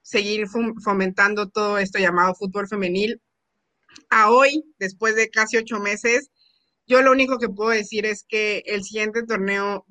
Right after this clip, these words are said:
va a ser mejor que el que acaba de pasar, y el que viene del que viene va a ser mejor, y va a ir creciendo, y va a ser mejor cada año, porque cada año nosotros estamos demostrando que esto sí vale, sí invertimos,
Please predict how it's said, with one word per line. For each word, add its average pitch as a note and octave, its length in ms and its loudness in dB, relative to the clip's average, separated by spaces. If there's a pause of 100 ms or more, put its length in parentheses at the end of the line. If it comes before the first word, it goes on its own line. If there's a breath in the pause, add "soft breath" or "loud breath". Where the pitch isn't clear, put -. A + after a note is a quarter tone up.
va G#3 100 4
a G#3+ 40 0
ser A3+ 260 2
mejor F#3+ 460 -4
que F#3+ 100 -4
el F3+ 60 -2
que E3+ 80 -2
acaba F3 200 0
de F3+ 80 0
pasar, G3+ 480 0 (520 soft breath)
y B3 160 4
el A#3+ 160 2
que A#3+ 140 2
viene C#4 320 4
del C4 260 2
que G#3 120 0
viene A#3+ 400 0
va A3 100 4
a A3+ 60 -2
ser A3+ 240 -2
mejor, A3+ 560 -4 (140)
y A3+ 160 -6
va A3+ 120 4
a A#3 60 4
ir A#3+ 120 0
creciendo, A#3 600 -4
y A3+ 100 -2
va G#3+ 140 0
a A#3 60 -4
ser B3+ 240 0
mejor A#3 500 -4
cada A#3+ 340 4
año, G3 420 -2 (420)
porque A3+ 640 2
cada B3+ 300 6
año B3+ 220 -2
nosotros A3+ 460 -8
estamos G#3 360 -8
demostrando G3 640 -8
que G3+ 80 -6
esto G3 320 -8
sí - 220 -4
vale, G#3+ 420 0 (520)
sí C#4 240 0
invertimos, A#3+ 800 -4